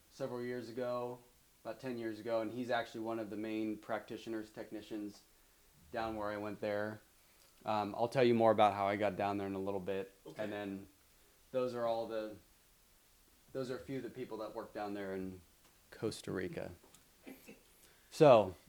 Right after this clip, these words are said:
Speaker 1: okay, introduction. Okay, done.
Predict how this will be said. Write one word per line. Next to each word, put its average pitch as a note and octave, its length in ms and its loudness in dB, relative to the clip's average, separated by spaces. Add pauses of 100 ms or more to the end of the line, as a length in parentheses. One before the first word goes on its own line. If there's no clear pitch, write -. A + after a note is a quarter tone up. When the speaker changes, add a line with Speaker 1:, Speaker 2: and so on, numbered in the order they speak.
(200)
Speaker 1:
okay, C3 440 10 (680)
introduction. B2 600 8
Okay, B2+ 320 4 (100)
done. G#2 300 8